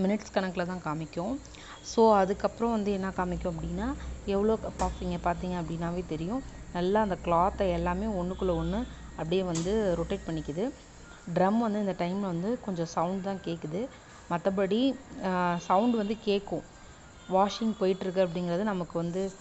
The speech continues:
சொல்றதுக்கு. இங்க பார்த்தீங்க அப்படின்னா, ஒன் பாயிண்ட் ஃபைவ், ம், cup வந்து detergent வந்து ஆட் பண்ண சொல்லி அது வந்து நமக்கு notification கொடுக்குது. அந்த எல் இ டில display ஆகுது. So, அதனால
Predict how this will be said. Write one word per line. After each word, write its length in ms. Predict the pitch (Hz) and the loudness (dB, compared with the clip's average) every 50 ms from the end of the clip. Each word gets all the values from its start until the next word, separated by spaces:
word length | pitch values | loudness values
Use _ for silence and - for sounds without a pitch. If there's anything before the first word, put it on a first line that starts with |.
| - - - - - | -18 -18 -12 -6 -4
சொல்றதுக்கு. 440 | 180 180 175 180 180 175 165 - - | -2 -2 0 0 -2 -2 -4 -6 -4
இங்க 420 | 196 240 240 214 190 180 - 190 | -4 -2 -2 -4 -4 -2 0 0
பார்த்தீங்க 200 | 185 180 - 190 | 0 -2 -2 -4
அப்படின்னா, 340 | 196 180 160 175 196 208 202 | -4 -4 -4 -4 -4 -2 -2
ஒன் 200 | 180 180 190 185 - | -2 -4 -4 -4 -2
பாயிண்ட் 240 | - 214 208 196 190 - - - | -2 -2 -2 -2 -6 -6 -4 -2
ஃபைவ், 260 | 185 180 185 196 208 - - - - - - - - | -2 -2 -2 -2 -6 -8 -12 -18 -18 -18 -14 -8 -4
ம், 300 | 185 185 180 180 180 180 175 - | -2 -2 0 -2 -2 -4 -4 -2
cup 280 | - 190 190 - - 190 | -2 -2 -2 -2 -4 -4
வந்து 560 | 185 185 180 175 190 214 226 214 196 180 175 165 165 - - 180 | -4 -2 -2 -2 -2 -2 0 0 0 0 0 -2 -4 -4 -6 -6
detergent 380 | 175 180 185 190 185 202 190 185 | -6 -2 -2 -2 -2 -2 -4 -4
வந்து 180 | 170 165 185 | -4 -2 0
ஆட் 280 | 185 175 175 180 - - | 0 0 0 0 -4 -6
பண்ண 140 | 185 180 170 | -8 -8 -6
சொல்லி 280 | - - 165 175 214 | -6 -6 -4 -4 -2
அது 140 | 233 214 180 | -2 -2 -2
வந்து 160 | 170 165 175 | -4 -4 -4
நமக்கு 280 | 185 180 170 165 - 160 160 | -4 -6 -6 -6 -6 -6 -6
notification 540 | 170 170 185 - 170 160 165 - 156 151 | -6 -6 -8 -10 -10 -10 -10 -10 -10 -10
கொடுக்குது. 420 | - 160 156 151 - 147 170 208 277 - - - - - - - - - - | -8 -8 -8 -8 -8 -6 -4 -4 -4 -6 -10 -14 -10 -10 -10 -8 -10 -8 -6
அந்த 220 | - 175 175 170 175 | -4 -2 0 0 0
எல் 40 | |
இ 340 | 170 170 170 175 185 190 185 170 | 0 0 0 0 -2 -4 -4 -4
டில 280 | 180 175 165 165 156 160 | -4 -4 -2 -2 -2 -4
display 320 | 160 - - - 185 180 | -6 -8 -6 -4 -2 0
ஆகுது. 360 | 165 151 147 156 170 254 302 | 0 0 -2 -2 -4 -4 -4
So, 360 | 262 - - 202 208 214 220 | -6 -4 -2 0 2 2 2
அதனால 520 | 208 190 170 175 180 175 175 180 208 277 | 2 2 0 -2 -4 -4 -2 -2 -2 -2